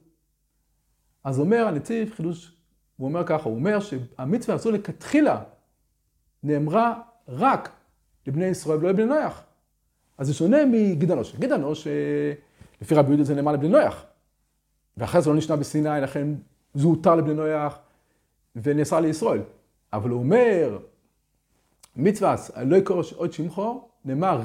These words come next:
לכתחילה נאמר רק לישראל ולא לבני נוח, וממילא, על זה לא נאמר הדין, שכל מצווה שלא נאמר ולא נשנס.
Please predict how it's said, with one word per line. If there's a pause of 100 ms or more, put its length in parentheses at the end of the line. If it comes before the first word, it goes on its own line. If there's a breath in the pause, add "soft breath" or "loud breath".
לכתחילה
נאמר
רק
לישראל
ולא
לבני
נוח,
וממילא, (760 soft breath)
על
זה
לא
נאמר
הדין,
שכל
מצווה
שלא
נאמר
ולא
נשנס.